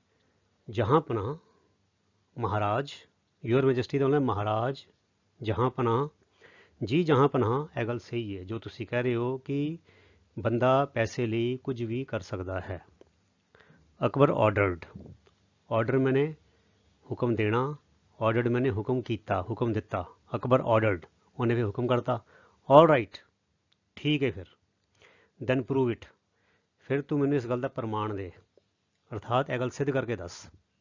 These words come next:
ਵੀ ਇਹ ਗੱਲ ਸਹੀ ਹੈ ਜਾਂ ਨਹੀਂ। ਅਕਬਰ ਨੇ ਸਵਾਲ ਕੀਤਾ ਕਿ ਬੀਰਬਲ, ਕੀ ਤੈਨੂੰ ਲੱਗਦਾ ਹੈ ਬੰਦਾ ਪੈਸੇ ਲਈ ਕੁਝ ਵੀ ਕਰ ਸਕਦਾ ਹੈ? ਬੀਰਬਲ ਨੇ ਜਵਾਬ ਦਿੱਤਾ,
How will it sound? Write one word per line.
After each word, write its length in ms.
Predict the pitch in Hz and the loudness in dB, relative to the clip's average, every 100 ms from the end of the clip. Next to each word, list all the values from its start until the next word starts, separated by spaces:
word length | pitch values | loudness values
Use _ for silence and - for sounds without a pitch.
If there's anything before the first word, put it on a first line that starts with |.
| _ _ _ _ _ _ 123 | _ _ _ _ _ _ -6
ਵੀ 60 | |
ਇਹ 80 | 117 | -4
ਗੱਲ 140 | 120 | -4
ਸਹੀ 380 | 110 123 147 170 | -2 2 4 6
ਹੈ 200 | 196 208 - _ - | 4 2 -6 _ -8
ਜਾਂ 100 | 104 | -4
ਨਹੀਂ। 240 | 110 95 87 - _ _ _ _ - | -2 -4 -8 -18 _ _ _ _ -8
ਅਕਬਰ 220 | 120 131 147 | -4 -2 0
ਨੇ 100 | 151 | 2
ਸਵਾਲ 240 | 139 127 | 2 2
ਕੀਤਾ 380 | 139 - 147 143 _ _ - | 0 -2 -4 -4 _ _ -10
ਕਿ 100 | 123 | -4
ਬੀਰਬਲ, 420 | 117 123 151 151 | -2 0 -2 -4
ਕੀ 400 | 143 147 156 160 | -4 -4 -2 -4
ਤੈਨੂੰ 220 | 131 135 123 | -4 -2 0
ਲੱਗਦਾ 260 | 110 127 | -2 -2
ਹੈ 80 | 147 | -2
ਬੰਦਾ 320 | 123 120 127 | -4 -4 -4
ਪੈਸੇ 280 | 120 113 127 | -4 -6 -4
ਲਈ 80 | 120 | -6
ਕੁਝ 200 | 120 110 | -6 -6
ਵੀ 120 | 127 | -4
ਕਰ 100 | 127 | -4
ਸਕਦਾ 340 | - 131 131 | -4 -4 -4
ਹੈ? 100 | 131 - _ _ - _ _ _ - | -8 -14 _ _ -20 _ _ _ -8
ਬੀਰਬਲ 360 | 107 120 131 143 | 0 2 4 2
ਨੇ 120 | 123 | 2
ਜਵਾਬ 220 | 113 110 | 0 0
ਦਿੱਤਾ, 440 | 104 - 120 147 | -4 -4 -4 -4